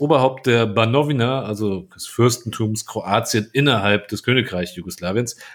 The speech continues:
also ein treuer Monarchist. Lustige Anekdote ist,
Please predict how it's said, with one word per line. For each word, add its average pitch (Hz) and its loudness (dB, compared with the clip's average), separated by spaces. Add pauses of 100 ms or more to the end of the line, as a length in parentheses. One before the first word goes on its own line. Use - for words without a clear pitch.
(120)
also 131 2
ein 117 0
treuer 120 4
Monarchist. 113 -2 (580)
Lustige 185 2
Anekdote 156 2
ist, - -2